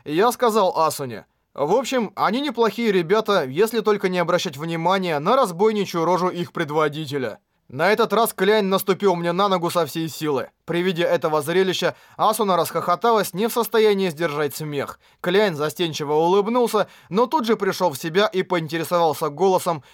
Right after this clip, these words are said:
в котором явственно сквозила жажда убийства. «К-, как это случилось, Кирита?» Я стоял как пень и никак не мог придумать, что ответить.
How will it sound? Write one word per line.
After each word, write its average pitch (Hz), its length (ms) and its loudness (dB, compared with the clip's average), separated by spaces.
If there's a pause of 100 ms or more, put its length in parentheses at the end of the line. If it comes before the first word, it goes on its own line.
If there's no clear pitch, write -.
(120)
в - 100 -20
котором 220 400 2
явственно 214 560 0
сквозила 185 580 0
жажда 165 320 0
убийства. 151 680 -4 (280)
«К-, - 200 -18
как 180 280 0
это 185 200 0
случилось, 196 600 0
Кирита?» 175 600 0 (260)
Я 170 300 0
стоял 214 380 2
как 180 260 0
пень 214 440 0
и 180 160 0
никак 226 360 0
не 226 100 0
мог 220 220 0
придумать, 190 420 0
что 165 240 0
ответить. 151 560 -4